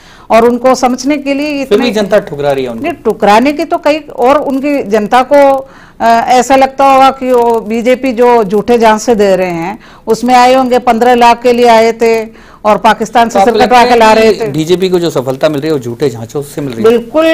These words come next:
Speaker 1: ये तो सबको पता
Speaker 2: तो
Speaker 1: है कि
Speaker 2: लगातार पिछले पचास साठ सालों से जो कांग्रेस का राज रहा वो झूठे झांसों के चलते हुए रहा।
Speaker 1: साठ साल में किसने किए काम? बीजेपी ने किए दो साल में, तीन साल में काम।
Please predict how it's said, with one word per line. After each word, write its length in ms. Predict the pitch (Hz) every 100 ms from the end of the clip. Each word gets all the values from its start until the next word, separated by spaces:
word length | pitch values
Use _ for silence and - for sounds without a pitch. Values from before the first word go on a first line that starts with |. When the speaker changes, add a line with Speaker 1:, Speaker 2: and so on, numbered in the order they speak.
| 320 247 202
Speaker 1:
ये 160 | 226 233
तो 240 | 254 240
सबको 300 | 240 196 262
पता 360 | 262 233 226 233
Speaker 2:
तो 60 |
Speaker 1:
है 180 | 233 185
कि 60 | 208
Speaker 2:
लगातार 160 | 220
पिछले 300 | 208 196 196
पचास 340 | 185 156 170 165
साठ 160 | 165
सालों 240 | - 156 160
से 140 | 160
जो 100 | 147
कांग्रेस 380 | 143 139 151 147
का 100 | 127
राज 200 | 123 131
रहा 100 | 147
वो 140 | 143
झूठे 300 | 117 117 131
झांसों 280 | 120 120 147
के 80 | 151
चलते 220 | 160 165
हुए 180 | 175 170
रहा। 180 | 143 104 -
Speaker 1:
साठ 320 | 294 233 302
साल 240 | - 349 359
में 120 | 370
किसने 320 | 311 302 359
किए 300 | 370 302 220
काम? 260 | 185 214 208
बीजेपी 340 | 220 294 339
ने 140 | 427
किए 180 | 415 415
दो 180 | 403 339
साल 220 | 330 302
में, 120 | 294 285
तीन 160 | 277
साल 200 | 262 247
में 140 | 233 220
काम। 200 | 185